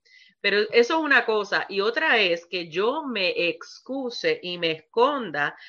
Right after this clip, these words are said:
detrás de esa situación, solamente diciendo, "Es que como soy humano", ¿cuántas veces nosotros hemos dicho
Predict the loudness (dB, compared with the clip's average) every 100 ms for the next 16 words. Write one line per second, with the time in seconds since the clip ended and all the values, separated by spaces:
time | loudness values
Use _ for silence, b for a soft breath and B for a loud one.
0 | B _ -4 2 4 4 4 4 4 6
1 | 4 4 0 -4 -6 -4 -2 -2 -4 -4
2 | -2 -2 -2 -6 B B -20 _ 4 6
3 | 6 4 -2 -4 -4 -6 -4 -2 -2 -2
4 | -2 -2 -2 -4 -4 -6 -4 -6 -4 -4
5 | -2 -2 2 2 2 0 -4 -2 -2 0
6 | -2 -4 -8 -10 -8 -6 -6 -6 -8 -8
7 | -10 -6 -6 -6